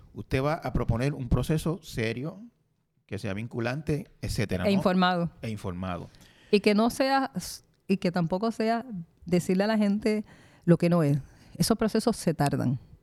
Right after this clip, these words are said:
Speaker 2: no son mágicos.
Speaker 1: Claro.
Speaker 2: Porque no dependen de lo que la gente en Puerto Rico diga nada más. Para que sea vinculante, la otra parte en esta tabla de conversación es el Congreso de Estados Unidos.
Speaker 1: Y la única vez, senadora,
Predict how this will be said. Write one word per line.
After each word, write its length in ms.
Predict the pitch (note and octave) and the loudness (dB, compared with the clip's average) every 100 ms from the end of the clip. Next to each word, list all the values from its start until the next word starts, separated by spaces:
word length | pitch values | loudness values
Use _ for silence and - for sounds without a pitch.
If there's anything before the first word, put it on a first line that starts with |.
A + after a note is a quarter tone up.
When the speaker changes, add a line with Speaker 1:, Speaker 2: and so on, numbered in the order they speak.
| - | 4
Speaker 2:
no 160 | D#3+ E3 | 6 6
son 160 | F3+ | 4
mágicos. 420 | D3+ A#2+ B2 - | 4 4 2 -2
Speaker 1:
Claro. 240 | - F2+ - - - | -8 -10 -12 -16 0
Speaker 2:
Porque 320 | F#3+ G3 F3+ | 2 4 4
no 160 | F3 F#3 | 6 4
dependen 760 | A3 G#3+ C4 E4+ C#4+ B3 B3 D#3 | 4 2 2 2 2 4 2 4
de 80 | E3+ | 2
lo 80 | |
que 100 | D#3+ | 2
la 80 | E3+ | 2
gente 220 | F3 F#3 | 2 2
en 60 | G#3 | 0
Puerto 260 | G#3+ G#3 G#3 | 0 0 0
Rico 320 | G3+ G3+ F#3 | 0 -2 0
diga 220 | F#3 F#3 | 0 2
nada 200 | F#3+ F#3+ | 2 2
más. 280 | A3 D4 D4 - - _ _ _ _ _ _ - - | 2 2 0 -4 -20 _ _ _ _ _ _ -20 -2
Para 180 | E3+ D#3+ | 0 0
que 80 | E3 | 0
sea 140 | F3+ | 2
vinculante, 680 | G3 G3+ G#3+ A#3 B3 A3+ - _ - | 2 4 4 2 0 -2 -4 _ 2
la 140 | E3+ | 2
otra 200 | E3 G3+ | 4 0
parte 460 | G3 G3 - G3+ F#3 F#3+ | 0 0 2 2 2 0
en 140 | F3+ F3+ | 2 2
esta 640 | F#3 - G3 F#3 F3 - | 2 0 0 0 -2 -2
tabla 520 | - G3 F#3+ E3+ D#3+ - | 0 2 2 0 0 -2
de 100 | F3 | 0
conversación 640 | F#3 E3+ - F#3 - D4 - | 0 2 0 -2 -4 -4 2
es 120 | G#3 | 4
el 80 | A3+ | 4
Congreso 320 | F3+ D#3 D#3 | 0 0 0
de 20 | |
Estados 300 | D3 - B2+ - | 0 -2 -4 -6
Unidos. 220 | - - - - - | -12 -14 -20 -20 -18
Speaker 1:
Y 140 | B2 - | -14 -6
la 180 | B2+ | -2
única 360 | D#3 E3+ G3 E3 | 0 -2 -2 -2
vez, 340 | D#3 D#3 - - | 0 -2 -4 -12
senadora, 600 | - A2 G2+ F#2+ F2 F#2+ | -4 -2 0 0 -2 -6